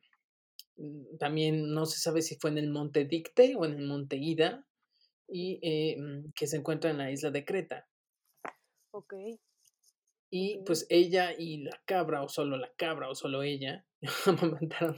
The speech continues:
Speaker 1: a Zeus en la cueva después de que Rea le hubiera encargado. Rea es la esposa de Cronos, es la mamá de Zeus, y, este, como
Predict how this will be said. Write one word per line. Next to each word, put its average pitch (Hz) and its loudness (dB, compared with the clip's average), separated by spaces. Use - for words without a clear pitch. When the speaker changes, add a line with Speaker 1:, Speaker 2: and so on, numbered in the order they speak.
Speaker 1:
a - -12
Zeus 165 2
en 156 -2
la 156 -6
cueva 160 8
después 147 -4
de 139 0
que 143 0
Rea 143 2
le 135 -2
hubiera 135 -4
encargado. 131 -4
Rea 156 8
es 143 -4
la 139 0
esposa 139 -6
de 135 -2
Cronos, 190 2
es 139 -6
la 139 -4
mamá 135 -4
de 135 -4
Zeus, 190 4
y, 160 2
este, 139 -6
como 139 -2